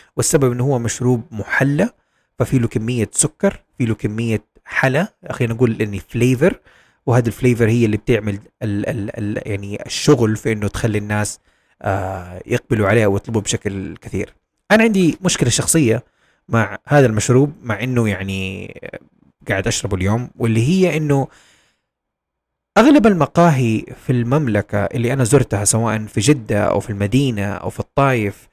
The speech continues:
آم، في الرياض، تيجي تقول له مثلًا: "إيش هو المشروب المميز عندكم اللي ممكن الواحد يجربه من المشروبات الباردة؟" يجي يقول لك: "السبانيش لاتيه".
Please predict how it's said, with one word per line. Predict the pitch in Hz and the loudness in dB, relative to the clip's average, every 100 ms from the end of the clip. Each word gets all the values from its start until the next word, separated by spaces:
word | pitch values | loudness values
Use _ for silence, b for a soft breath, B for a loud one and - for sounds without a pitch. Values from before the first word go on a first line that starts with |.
| _ _ _ - | _ _ _ -6
آم، | 98 92 92 95 90 _ | -4 -4 -6 -10 -20 _
في | - | -4
الرياض، | 101 104 120 143 123 107 _ _ _ _ _ _ _ _ _ _ _ _ _ - | -2 2 2 4 2 0 _ _ _ _ _ _ _ _ _ _ _ _ _ 0
تيجي | 131 123 | 2 4
تقول | 113 127 | 4 4
له | 110 101 | 4 0
مثلًا: | 107 104 92 92 | -4 -4 -6 -6
"إيش | 113 - | -6 -2
هو | 107 101 | 0 0
المشروب | 95 98 - 120 104 | -2 -4 -4 -4 -2
المميز | 101 98 101 151 131 120 | -4 -4 -2 0 0 -2
عندكم | 127 120 110 104 | -2 -2 -2 -2
اللي | 104 | -2
ممكن | 113 - | -4 -4
الواحد | 101 110 - | -2 -2 -2
يجربه | 101 117 110 101 | 0 2 0 -4
من | 101 | -4
المشروبات | 101 101 - 104 113 107 | -6 -6 -4 -4 -2 -4
الباردة؟" | 98 120 127 101 113 - _ _ _ _ _ | -2 0 0 0 -4 -8 _ _ _ _ _
يجي | 139 135 | -2 0
يقول | 131 123 | 2 2
لك: | - | 0
"السبانيش | 104 - 101 - | -6 -2 -4 -2
لاتيه". | 101 - - | -6 -8 -14